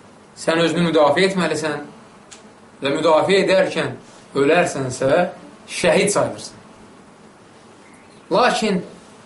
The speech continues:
nəyə görə indi birdən-birə ağlına cihad etmək gəldi, silaha əl atdın? Uzun illərdir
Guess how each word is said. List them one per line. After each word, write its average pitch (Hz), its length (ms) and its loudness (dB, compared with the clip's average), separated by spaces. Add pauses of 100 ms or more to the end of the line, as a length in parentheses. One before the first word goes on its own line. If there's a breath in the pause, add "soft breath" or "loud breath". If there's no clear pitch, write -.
(220)
nəyə 262 320 4
görə 233 300 2
indi 202 380 4
birdən-birə 175 500 2
ağlına 156 480 0 (280)
cihad 151 360 0
etmək 151 400 0
gəldi, 113 340 -4 (200)
silaha 151 440 -2 (120)
əl 139 100 -2
atdın? 117 340 -10 (1900)
Uzun 233 300 0
illərdir 226 720 2